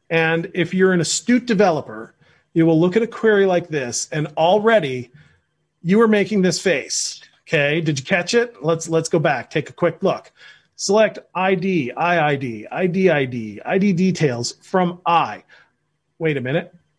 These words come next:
I is an alias? Why is an I alias? Normally, I is an alias for something. Certainly, I'm not gonna look in the database and see a table called I, am I? Inner join I D. Wait a minute.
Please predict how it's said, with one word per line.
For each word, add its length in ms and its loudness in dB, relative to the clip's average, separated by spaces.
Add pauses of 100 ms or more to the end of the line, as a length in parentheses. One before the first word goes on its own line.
(680)
I 200 2
is 160 2
an 160 -2
alias? 600 -2 (720)
Why 180 2
is 100 -2
an 80 -4
I 280 -2
alias? 460 -2
Normally, 320 0
I 200 -2
is 140 -2
an 80 -6
alias 440 -2
for 140 -14
something. 420 -8
Certainly, 500 0
I'm 140 0
not 200 -2
gonna 140 -6
look 200 -4
in 60 -10
the 60 -16
database 560 -4
and 80 -8
see 180 -2
a 60 -4
table 360 -2
called 360 -6
I, 520 -2
am 160 -6
I? 280 -2 (800)
Inner 240 2
join 320 0
I 220 -2
D. 360 -2
Wait 200 -4
a 20 -4
minute. 340 -4